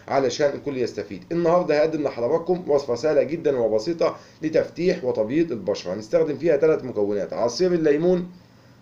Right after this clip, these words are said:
عصير الطماطم، الكركم. تعالوا مع بعض نقول لحضراتكم الطريقة، وبعد كده نقول لكم ايه اللي هنقدر نستفاده من الوصفة ديت.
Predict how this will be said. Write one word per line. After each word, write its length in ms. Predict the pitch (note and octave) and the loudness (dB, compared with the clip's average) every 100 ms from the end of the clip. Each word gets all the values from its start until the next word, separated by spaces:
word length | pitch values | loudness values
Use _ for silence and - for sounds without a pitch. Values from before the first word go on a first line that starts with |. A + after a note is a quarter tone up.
| - | -4
عصير 400 | A#2+ A#2+ F#3 F3+ | -4 2 2 4
الطماطم، 640 | E3 D3+ D#3+ E3+ F3 E3+ E3 - - | 2 2 6 4 4 0 -2 -14 -2
الكركم. 560 | E3 - B2 - G2 E2+ - - - | 0 0 -2 -2 -6 -10 -12 -20 -2
تعالوا 280 | D#3+ G3+ G3 | 2 6 6
مع 160 | D#3 | 6
بعض 340 | D3+ F3+ E3+ D3+ | 6 6 4 2
نقول 220 | D3+ F3 | 2 2
لحضراتكم 540 | D3 C3 C#3+ E3+ D#3 | 4 4 4 2 2
الطريقة، 400 | - - C#3 F3+ | -2 2 6 8
وبعد 220 | E3 D3 C#3 | 8 6 6
كده 140 | D#3+ | 2
نقول 180 | D#3+ D#3 | 2 -2
لكم 160 | D#3 | -2
ايه 180 | D3+ D#3+ | 2 2
اللي 120 | C#3+ | 4
هنقدر 260 | D#3 D#3+ C3+ | 2 2 2
نستفاده 560 | B2 - A#2+ E3 E3 D3+ | 0 0 4 4 4 2
من 200 | E3 E3+ | 2 0
الوصفة 480 | C3 B2 D3 D#3+ A#2+ | 0 2 2 2 -2
ديت. 240 | G2 F2 | -2 -4